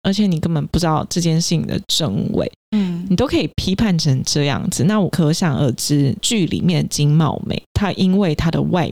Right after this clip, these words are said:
Speaker 1: 表本来就不是大家所觉得的漂亮，她会受到的歧视有多少？
Speaker 2: 然后她承受的压力，而且她可能是从小到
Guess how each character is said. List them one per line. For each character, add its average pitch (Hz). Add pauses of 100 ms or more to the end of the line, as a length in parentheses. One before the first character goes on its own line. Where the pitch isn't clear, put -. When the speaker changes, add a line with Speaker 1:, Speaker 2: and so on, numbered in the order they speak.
Speaker 1:
表 -
本 151
来 147
就 202
不 151
是 170 (300)
大 190
家 - (480)
所 156
觉 147
得 156
的 113 (120)
漂 - (140)
亮， - (360)
她 214
会 233
受 220
到 196
的 156
歧 -
视 160
有 71 (120)
多 95
少？ -
Speaker 2:
然 190
后 214
她 214
承 170
受 180
的 147
压 117
力， - (200)
而 226
且 208
她 220
可 220
能 160
是 190
从 170
小 -
到 131